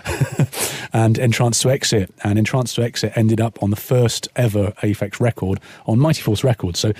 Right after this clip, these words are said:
I was, at this point, um, after,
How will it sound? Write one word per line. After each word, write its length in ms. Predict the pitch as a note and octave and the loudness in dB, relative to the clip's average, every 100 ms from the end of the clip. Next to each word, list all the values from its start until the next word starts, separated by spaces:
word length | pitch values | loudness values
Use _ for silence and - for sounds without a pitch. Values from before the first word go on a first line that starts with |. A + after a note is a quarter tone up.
| - - - | -8 -20 -4
I 180 | C#3 D3+ | 0 2
was, 260 | C3 A2 | 2 2
at 120 | C#3 - | 0 0
this 280 | - B2+ C#3+ | 0 0 0
point, 380 | - G#2+ G#2 A2+ | -2 0 0 0
um, 380 | A#2 G#2 G#2 G#2+ - | 0 2 2 0 -4
after, 540 | B2+ A#2+ - - G#2 | -2 -2 0 -2 -2